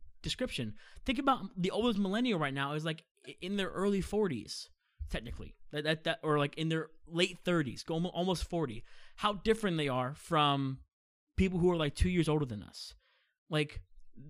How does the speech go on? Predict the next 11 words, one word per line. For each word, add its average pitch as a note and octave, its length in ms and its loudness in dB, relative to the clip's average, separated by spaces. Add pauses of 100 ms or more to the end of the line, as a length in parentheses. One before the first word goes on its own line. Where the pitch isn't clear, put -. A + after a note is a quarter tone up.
they F#3+ 260 -2
spent G#3 300 -4 (240)
almost G#3 460 -2 (280)
two - 180 0
decades F#3+ 420 -2
of C#3+ 120 -4
their C3+ 140 -2
lives, A#2+ 500 -8 (560)
you D3 140 -4
know, A#2+ 220 -4 (120)
with, C#3+ 220 -6